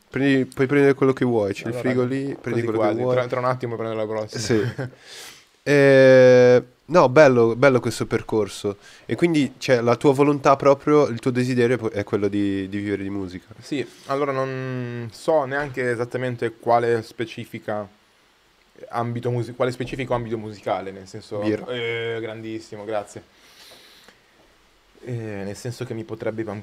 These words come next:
Speaker 2: piacere fare il fonico, come mi potrebbe piacere fare il produttore, come esordire come rapper e farci una carriera,
Speaker 1: Eh.
Speaker 2: boh, eh,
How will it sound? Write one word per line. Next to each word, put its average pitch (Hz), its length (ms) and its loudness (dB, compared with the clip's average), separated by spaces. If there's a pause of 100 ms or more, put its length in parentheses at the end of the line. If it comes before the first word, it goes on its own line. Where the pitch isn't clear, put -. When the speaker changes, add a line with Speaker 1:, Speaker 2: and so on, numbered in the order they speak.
(140)
Speaker 2:
piacere 104 340 -8
fare 101 200 -8
il 95 120 -16
fonico, 131 400 -6
come 107 200 -10
mi 95 100 -14
potrebbe 98 320 -12
piacere 101 300 -12
fare 101 200 -10
il 98 60 -14
produttore, 113 840 -4
come 98 920 -12 (1500)
esordire 127 640 -4
come 120 240 -4
rapper 123 520 0
e 120 60 4
farci 117 360 -4
una 117 100 -4
carriera, 127 600 4
Speaker 1:
Eh. - 20 -2
Speaker 2:
boh, 113 260 -2
eh, 110 220 -6